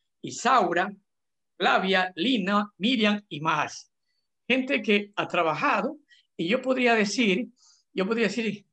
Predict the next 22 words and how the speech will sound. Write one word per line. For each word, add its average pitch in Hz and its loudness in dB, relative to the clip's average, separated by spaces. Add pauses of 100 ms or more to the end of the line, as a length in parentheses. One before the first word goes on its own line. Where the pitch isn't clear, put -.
(220)
no 196 -2
importa 208 0
que 208 -2
me 214 -4
canse, - -6 (580)
que, 202 2
que, 214 -2
que 226 4
estos 214 0
quince - -2
años 202 0 (100)
hemos 196 0
avanzado 170 0
bastantísimo. 160 -6 (640)
En 165 -2
Ecuador, 196 4
gracias 202 0
a 139 -14
Diego, 208 0 (540)
lo 147 -4
queremos 175 -2
bastante, 208 -4